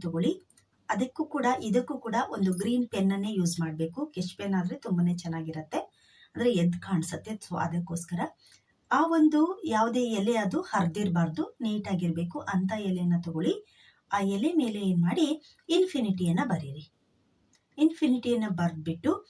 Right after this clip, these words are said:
ಕೆಳಗಡೆ ನಿಮ್ಗೆ ಎಷ್ಟು ಅಮೌಂಟ್ ಬೇಕಾಗಿರತ್ತಲ್ವಾ, so ಅಷ್ಟು, ಇಷ್ಟು ನನಗೆ ಹಣ ಬೇಕು ಅಂತ ಬರೀರಿ. ಅದಾದ್ಮೇಲೆ thank you universe, thank you universe, thank you universe,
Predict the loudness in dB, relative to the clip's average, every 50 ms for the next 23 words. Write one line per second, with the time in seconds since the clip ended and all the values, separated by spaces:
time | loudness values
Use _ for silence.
0 | _ -20 _ _ 0 4 4 4 4 4 2 2 2 2 2 2 0 0 0 2
1 | 0 0 -2 -2 -4 -2 0 0 0 0 -2 -4 -4 -4 -4 -2 -2 -4 -2 -4
2 | -6 -6 -6 -8 -6 -4 -2 -2 -2 -2 -2 -2 -2 -2 -2 -4 -8 -8 -10 -12
3 | -12 -18 -12 _ -2 0 0 -2 -2 -4 -2 -2 0 2 2 2 2 0 -2 -2
4 | -2 -2 -2 -2 0 0 0 0 0 0 -4 -8 -10 -8 -8 -8 -4 -4 -4 -4
5 | -6 -10 -14 -14 -18 _ _ _ _ _ _ _ -4 -2 0 2 2 0 2 0
6 | 0 0 0 -2 -2 -4 -4 -2 -2 -2 -2 -2 -2 -2 -2 0 0 0 -2 -2
7 | -4 -8 -6 -2 -2 -2 -2 -4 -6 -6 -6 -6 -6 -8 -8 -4 -2 -2 -2 -2
8 | -2 -4 -2 0 0 0 0 0 -2 -4